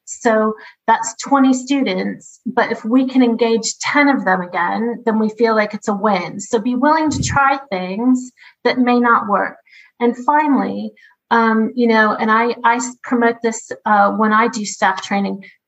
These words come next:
trust your instincts about your children that you're working with and your own students. You know when something feels very, very wrong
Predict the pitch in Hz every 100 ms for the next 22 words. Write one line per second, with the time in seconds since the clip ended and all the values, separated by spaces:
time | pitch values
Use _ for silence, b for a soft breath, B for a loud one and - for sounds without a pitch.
0 | - - - - 330 262 320 311 - 302
1 | 196 180 - - 254 - 254 240 240 -
2 | 233 247 247 262 262 254 247 240 247 240
3 | 254 247 226 208 202 220 220 220 - 233
4 | 220 - 277 226 196 b b 220 262 349
5 | 285 320 311 240 226 220 262 254 233 226
6 | - 240 220 196 220 226 214 214 208 190
7 | 214 226 175 160 220 254